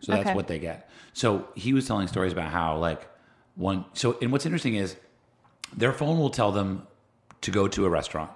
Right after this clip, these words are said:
Speaker 2: Right.
Speaker 1: to pick up an order, and that's all it'll say.
Speaker 2: Yeah.
Speaker 1: And then once they pick up the order, that says, "Picked up," and then they find out where they're going.
Speaker 2: They don't know where they're going.
Speaker 1: No. <laughs> It's kind of nuts.
Speaker 2: That's crazy.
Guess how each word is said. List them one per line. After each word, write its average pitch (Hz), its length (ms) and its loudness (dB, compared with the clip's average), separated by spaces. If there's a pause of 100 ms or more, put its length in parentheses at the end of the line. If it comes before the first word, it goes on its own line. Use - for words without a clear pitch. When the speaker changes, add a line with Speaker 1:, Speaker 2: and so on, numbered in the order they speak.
(140)
Speaker 2:
Right. 196 280 -4
Speaker 1:
to - 100 -4
pick 98 140 -4
up - 80 -6
an 87 60 -2
order, 78 280 -4 (320)
and 101 100 -4
that's 90 140 -2
all 92 160 4
it'll 87 120 2
say. - 260 -6 (240)
Speaker 2:
Yeah. 202 260 -4 (460)
Speaker 1:
And 92 100 -4
then 98 100 0
once 101 160 0
they 90 120 -2
pick 120 200 -2
up 127 100 -4
the 113 100 2
order, 104 280 4
that 87 160 -2
says, 82 360 -2 (100)
"Picked 127 220 -4
up," - 340 -6 (300)
and 90 260 -2
then 117 180 2
they 110 120 0
find 90 240 0
out 85 240 0 (260)
where 85 200 -2
they're 76 100 -6
going. 78 200 -4 (880)
Speaker 2:
They - 180 -12
don't - 120 -6 (120)
know - 100 -14
where - 160 -14
they're - 180 -18
going. - 540 -12
Speaker 1:
No. 80 300 0 (160)
<laughs> - 180 -10 (400)
It's - 260 0
kind 160 400 4
of 113 160 4
nuts. - 580 -2 (160)
Speaker 2:
That's 247 400 0
crazy. 320 800 -6